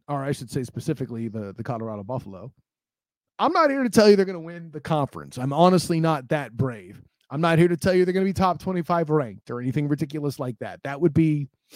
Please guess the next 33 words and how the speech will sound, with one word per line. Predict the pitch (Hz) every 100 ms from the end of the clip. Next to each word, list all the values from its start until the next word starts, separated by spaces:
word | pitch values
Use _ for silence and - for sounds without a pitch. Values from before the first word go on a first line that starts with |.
| - -
that | 208
would | 262
be | 269 220
asinine. | 208 - 107 - _ _ _ _ _ _ _ _ _ _
But | -
I | 98 95
do | 120 156
know | 151
mu-, | 143 151
they're | 135 131
much | 143 143 113
better | 151 131 131 - _ _
than | 135 127
being | 147 156 151
near | 156
the | 160
bottom | 147 160 160 139 127
of, | 120 123
what, | 143 113 -
the | 135
hundred | 90 - 160 165
and | 156 135
thirty, | 165 160 160 139 _ _ _ _ -
uh, | 110 101 85 60 58 55 69 65 92
Division | 131 160 147 151
One | 156 151 151
football | - 170 180 165
teams | - 190 190 190 - _ _ _ _ _ _ _ _ _ _ _ 151
that | 165
are | 165
out | 175 175
there, | 202 202 214 _ _ _ _ _ _ _ -
right? | 151 180 214